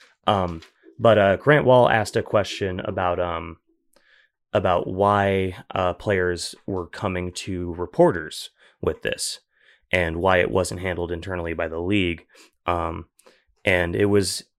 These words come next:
answered pretty succinctly by the journalist, and I feel similarly, but I just wanna mention it here. Um,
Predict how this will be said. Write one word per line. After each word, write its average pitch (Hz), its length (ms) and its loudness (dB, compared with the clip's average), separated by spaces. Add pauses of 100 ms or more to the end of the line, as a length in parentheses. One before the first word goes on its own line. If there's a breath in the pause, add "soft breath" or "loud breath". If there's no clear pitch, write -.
answered 156 360 2
pretty 117 200 0
succinctly 104 560 -4
by 92 340 0
the 92 180 -6
journalist, 90 680 -2
and 90 200 -6
I 90 120 2
feel 90 260 -4
similarly, 95 600 -2
but 92 160 -6
I 90 120 0
just 90 220 -10
wanna 87 280 -8 (360)
mention 98 400 0
it 85 140 -4
here. 90 340 0 (400 soft breath)
Um, 87 400 0